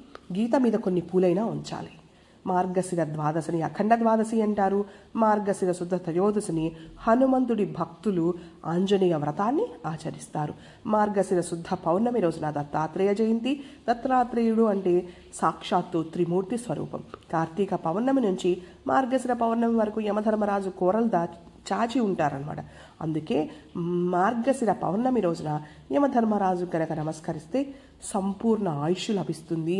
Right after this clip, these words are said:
అని అంటారు. ఇలాంటి మరిన్ని వీడియోస్ కోసం నా ఛానల్ని లైక్ చేయండి, షేర్ చేయండి, సబ్స్క్రైబ్ చేయండి. మీ విలువైన కామెంట్స్ని కామెంట్స్ రూపంలో తప్పకుండా తెలియచేయండి. నమస్కారం. అట్లాగే ధనుర్మాసము,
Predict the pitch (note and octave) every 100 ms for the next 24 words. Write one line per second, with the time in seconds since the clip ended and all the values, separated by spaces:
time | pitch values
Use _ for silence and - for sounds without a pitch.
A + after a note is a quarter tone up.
0 | F3 D3 C#3+ D3+ C3 - - - - -
1 | E3 D3 D#3 D3+ D#3 F#3+ B3+ A#3 F#3+ F3
2 | - E3+ E3 D#3+ D3+ - D3 D3+ D3+ -
3 | - - G3+ F#3+ F3+ - D#3+ D3+ D#3 D#3
4 | F#3 F3 F3 D#3 D3+ D#3 D#3+ - E3 D3+
5 | D#3+ - D3+ D3 D3+ - - - G#3 C4
6 | C#4 F#3+ E3 D3 D3+ D3+ D3 F3 - D#3+
7 | F3 F#3+ E3+ - D3+ D3+ D3+ - - -
8 | D3 - D3+ D3 E3 - D3 D3 - A#2
9 | - - - - _ _ _ E3+ D#3 D3+
10 | - - - - - - - _ _ _
11 | - - E3 - D#3+ D#3+ D#3 D#3+ - -
12 | D#3+ F3 G#3+ B3+ B3+ B3 A#3+ F#3+